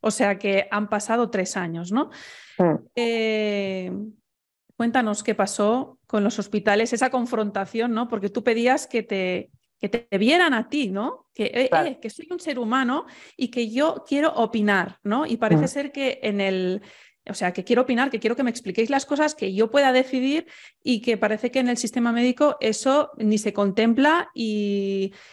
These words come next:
Speaker 1: y tienen la sensación de que les estás cuestionando su autoridad y sus conocimientos, ¿no? Entonces, eh, como que se resisten, incluso se enfadan, ¿no? Cuéntanos eso porque me parece,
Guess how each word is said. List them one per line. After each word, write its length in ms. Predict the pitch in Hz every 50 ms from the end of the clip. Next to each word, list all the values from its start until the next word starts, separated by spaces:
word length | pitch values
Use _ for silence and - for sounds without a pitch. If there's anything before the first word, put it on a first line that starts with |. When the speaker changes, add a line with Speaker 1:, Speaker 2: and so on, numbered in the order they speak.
| - _ _ _
Speaker 1:
y 220 | - - 220 208 208
tienen 240 | - 220 233 240 240
la 60 | 233
sensación 400 | 240 233 214 226 214 - 240 247
de 80 | 269
que 80 | 254 233
les 120 | 208 196
estás 300 | 220 196 - 233 226 -
cuestionando 800 | - - 285 277 269 269 - 240 214 208 214 226 233 240 285 294
su 220 | 294 - - 233 208
autoridad 640 | 202 196 190 180 - 196 190 196 196 226 254 302 311
y 80 | 277
sus 200 | - - 208 -
conocimientos, 840 | - 220 208 196 196 - 196 190 196 196 196 190 185 180 190 180 175
¿no? 260 | 190 214 247 294 349 330
Entonces, 420 | 269 - 202 185 208 208 208 - 202
eh, 480 | 190 185 175 175 175 175 170 - - - _ _ _ _
como 380 | 185 180 175 170 170 170 165
que 80 | - 185
se 140 | - 190 180
resisten, 420 | 180 180 - 226 - - 269 240
incluso 260 | 202 196 202 202 220
se 80 | 196 208
enfadan, 460 | 180 180 - - - - - - 214
¿no? 180 | 220 262 294 285
Cuéntanos 440 | - 202 208 254 247 233 214 - 220
eso 200 | 214 - 277 240
porque 220 | 220 196 - 190
me 100 | 190 185
parece, 540 | 185 180 190 190 - - 220 220 226 220